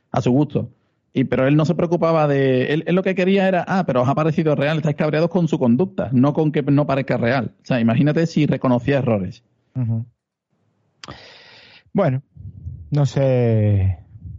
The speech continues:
Speaker 2: qué
Speaker 1: Está muy
Speaker 2: más.
Speaker 1: bien, está muy bien jubilado y habiendo vendido las cosas. Lo que sí también pienso que es que en Disney estaban a otras cosas,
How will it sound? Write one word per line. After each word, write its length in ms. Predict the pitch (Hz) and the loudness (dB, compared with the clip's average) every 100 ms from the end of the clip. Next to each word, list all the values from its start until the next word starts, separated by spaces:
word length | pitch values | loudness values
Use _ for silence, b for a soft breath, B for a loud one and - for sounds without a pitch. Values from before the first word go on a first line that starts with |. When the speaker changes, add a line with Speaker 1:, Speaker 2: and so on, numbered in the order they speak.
| - _ - | -20 _ -4
Speaker 2:
qué 60 | 147 | 0
Speaker 1:
Está 40 | |
muy 80 | 151 | 2
Speaker 2:
más. 20 | |
Speaker 1:
bien, 220 | 143 139 135 | 2 2 0
está 160 | - - | -2 0
muy 180 | 143 131 | 4 4
bien 100 | 131 | 2
jubilado 360 | 123 120 127 | 2 2 2
y 40 | 139 | 2
habiendo 240 | 120 120 | 4 4
vendido 280 | 117 113 113 | 4 4 2
las 100 | 117 | 0
cosas. 280 | 117 - - - | -4 -6 -10 -2
Lo 120 | 127 | -2
que 100 | 117 | 0
sí 180 | - 131 | 0 0
también 360 | 123 127 135 | 2 4 4
pienso 300 | 131 143 143 | 2 0 0
que 80 | 135 | -2
es 40 | 120 | -4
que 300 | 139 139 b b b b | -2 -4 b b b b
en 140 | 117 110 | 2 4
Disney 300 | 127 143 135 | 4 4 4
estaban 300 | 135 139 135 | 2 2 2
a 60 | 131 | 2
otras 180 | 135 | -2
cosas, 340 | - 117 110 | -4 -4 -4